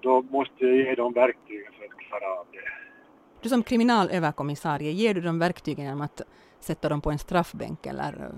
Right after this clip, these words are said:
Speaker 2: hota att inte ge veckopeng eller något sånt? Är det en bra metod, undrar jag?
Speaker 1: Nej, det där tror jag inte alls på.
Speaker 2: Utan?
Speaker 1: Det,
Speaker 2: Vad
Speaker 1: utan,
Speaker 2: tror du på?
Speaker 1: utan, jag, jag tror nog mest på det här att, att man måste motivera, förklara, eh,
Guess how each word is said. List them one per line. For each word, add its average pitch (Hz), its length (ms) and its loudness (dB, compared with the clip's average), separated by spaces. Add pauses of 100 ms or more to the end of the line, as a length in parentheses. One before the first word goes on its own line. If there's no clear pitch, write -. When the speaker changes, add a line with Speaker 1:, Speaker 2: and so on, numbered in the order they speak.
(240)
Speaker 2:
hota 170 320 0
att 151 120 -4
inte 156 200 -4
ge 147 120 0
veckopeng 165 600 -4
eller 147 140 -6
något 147 220 -8
sånt? 151 200 -6
Är 180 60 6
det 190 60 4
en 214 80 6
bra 226 220 6
metod, 131 380 -6
undrar - 220 -12
jag? - 100 -10 (440)
Speaker 1:
Nej, 131 360 6 (140)
det 123 160 4
där 127 200 8
tror 110 260 -4
jag 98 100 -4
inte 104 160 -8
alls 95 140 -6 (140)
på. - 360 -6
Speaker 2:
Utan? 185 300 2 (360)
Speaker 1:
Det, 247 320 0 (240)
Speaker 2:
Vad - 120 2
Speaker 1:
utan, - 20 4
Speaker 2:
tror 185 240 8
du - 60 6
på? 180 260 2
Speaker 1:
utan, 139 300 -2 (720)
jag, 180 160 4
jag 202 120 0
tror 170 160 2
nog 156 100 4
mest 202 240 2
på 165 80 0
det 156 120 6
här 156 140 10
att, 143 340 -4
att 127 100 -8
man 151 180 2
måste 151 220 -2 (420)
motivera, 151 680 8
förklara, 143 600 8 (720)
eh, 123 420 8